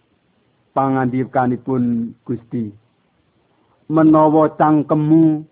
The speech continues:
ngakoni Yesus iku Gusti, lan atimu percaya yen Allah wus mungokake panjenengane saka antarane wong mati, kowe bakal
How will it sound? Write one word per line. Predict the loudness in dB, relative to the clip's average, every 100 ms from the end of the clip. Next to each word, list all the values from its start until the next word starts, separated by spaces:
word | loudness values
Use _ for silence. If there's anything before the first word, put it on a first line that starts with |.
| _ _ _ _
ngakoni | -2 0 0 0 0 2 0 -2 -6 -14 _
Yesus | -2 0 0 -6 -6
iku | -6 -2 -4
Gusti, | -2 -6 -6 -4 -4 -4 -10 _ _ _ _ _ _ _ -2
lan | 0 0
atimu | -2 -4 -2 -2 0 0 0
percaya | -4 -2 0 2 2 0 -4 _ _ _ _ _ -4
yen | 0 0 0
Allah | -2 0 -2 -2
wus | -4 -6 -10 _ _ _ _ _ _
mungokake | 0 2 2 0 -4 -4 -4
panjenengane | -4 -2 -2 -2 -2 -2 -4 -6 -8
saka | -6 -6 -2 -2
antarane | -2 -4 -4 -4 -4
wong | -4 -4
mati, | -4 -8 -10 -12 -12 -18 _ _ _ _ _ _ _
kowe | -2 2 0 0
bakal | -4 -4 -4 -2 -2 -4